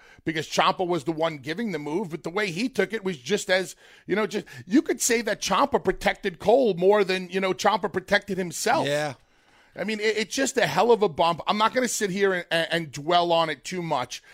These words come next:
Speaker 1: I just wanted your opinion. I'd love to hear the opinion of the nation, too. It's not like it was two days or three days later. Maybe they should have went with a different psychology of the match, Dave. Maybe instead of getting Dunne and, um, and Cole in an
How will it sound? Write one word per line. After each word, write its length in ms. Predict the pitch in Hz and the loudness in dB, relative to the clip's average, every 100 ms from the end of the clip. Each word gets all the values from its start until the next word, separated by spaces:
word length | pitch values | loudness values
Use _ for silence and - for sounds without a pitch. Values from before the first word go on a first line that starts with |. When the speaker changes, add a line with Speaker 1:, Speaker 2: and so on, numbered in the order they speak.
| - | -18
Speaker 1:
I 80 | 131 | -10
just 240 | 254 269 | -6 -2
wanted 340 | 247 226 208 160 | 2 2 2 -2
your 100 | 190 | -4
opinion. 420 | - 170 160 165 | -2 -4 -4 -4
I'd 160 | 175 190 | -2 0
love 180 | 254 - | -2 -4
to 80 | 196 | -4
hear 180 | 185 170 | -4 -4
the 120 | 160 | -6
opinion 380 | 143 175 160 143 | -6 -6 -6 -8
of 60 | |
the 80 | 135 | -8
nation, 340 | 151 156 - | -8 -10 -12
too. 220 | - 180 - - - | -4 -4 -4 -10 -8
It's 220 | 180 180 | -6 0
not 180 | 240 285 | 0 2
like 160 | 262 | 0
it 40 | 247 | -2
was 160 | 208 | -6
two 240 | - 220 196 | -6 -6 -2
days 320 | 190 185 160 | -2 -4 -6
or 60 | |
three 280 | 151 170 185 | -8 -6 -6
days 240 | 170 156 139 | -6 -6 -6
later. 260 | 147 156 - - - | -6 -6 -8 -20 -8
Maybe 340 | 196 294 359 | -4 0 0
they 100 | 311 | 0
should 220 | 233 247 | -2 -2
have 100 | 214 | -2
went 160 | 190 196 | -4 -4
with 140 | 190 | -4
a 80 | 170 | -4
different 400 | 139 180 196 180 | -4 -6 -6 -4
psychology 880 | - 185 - - 175 359 233 123 135 | -2 -2 -4 -4 0 0 -2 -4 -8
of 100 | 120 | -8
the 80 | 117 | -6
match, 380 | 123 110 - 117 | -4 -4 -8 -10
Dave. 320 | 135 214 - _ - - | -8 -8 -10 _ -20 -8
Maybe 320 | 175 254 320 | -4 -2 -2
instead 400 | 302 - - - | -2 -2 -2 -2
of 180 | 220 147 | -2 0
getting 440 | 202 202 185 139 107 | 0 2 -2 -10 -4
Dunne 460 | 175 175 196 202 - - _ - | 2 2 2 -2 -8 -14 _ -2
and, 480 | 175 170 160 160 151 | 0 0 -2 -4 -6
um, 520 | 143 151 147 143 143 - | -2 0 2 0 -2 -6
and 200 | 160 147 | -8 -8
Cole 500 | - 180 185 196 - | -6 0 4 4 2
in 120 | 170 | -4
an 120 | 165 | -6